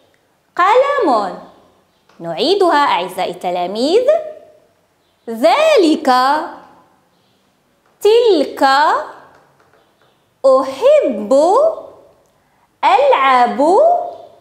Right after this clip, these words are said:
مدرسة، قلم.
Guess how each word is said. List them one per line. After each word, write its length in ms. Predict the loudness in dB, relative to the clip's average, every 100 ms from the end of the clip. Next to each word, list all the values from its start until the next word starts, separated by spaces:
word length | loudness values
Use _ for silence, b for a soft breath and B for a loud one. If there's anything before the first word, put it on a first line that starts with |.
| _ _ _ -8
مدرسة، 1200 | -2 -2 -2 -2 0 2 2 2 0 0 0 2 2 2 2 -2 -4 -10 -20 _ _ _ _ _ _ _ _ _ _ _ -2
قلم. 580 | 0 2 2 2 0